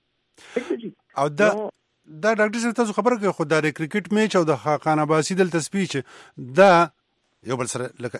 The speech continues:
Speaker 2: انټرکنیکټډ ښکاري. دلته کې دا تاثر ورکول غوښته چې ګندې وزیرستان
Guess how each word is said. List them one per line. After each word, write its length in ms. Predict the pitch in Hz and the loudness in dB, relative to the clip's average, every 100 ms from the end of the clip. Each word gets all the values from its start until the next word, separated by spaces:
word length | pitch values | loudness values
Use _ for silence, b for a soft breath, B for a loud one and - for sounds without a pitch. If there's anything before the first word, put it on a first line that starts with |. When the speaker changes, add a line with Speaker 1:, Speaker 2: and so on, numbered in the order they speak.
| 143 | -4
Speaker 2:
انټرکنیکټډ 640 | 131 113 131 147 - 127 - | -2 -2 -2 -2 -4 -12 2
ښکاري. 400 | 175 180 123 98 b b b 147 | 6 6 4 -2 b b b -6
دلته 200 | 135 143 | -4 -4
کې 360 | 135 123 127 | -4 -6 0
دا 80 | 165 - | 0 2
تاثر 380 | 123 110 247 220 | -2 2 4 4
ورکول 400 | 120 - 123 110 | 2 0 -4 -2
غوښته 300 | 113 - 113 98 _ _ - | -6 -6 -8 -10 _ _ -10
چې 120 | 139 135 131 123 _ _ _ _ _ _ - | -6 -4 -4 -6 _ _ _ _ _ _ -6
ګندې 300 | 139 131 123 120 117 | -4 -2 -4 -4 -6
وزیرستان 760 | 110 117 110 - 151 147 143 | -8 -6 -8 0 2 2 0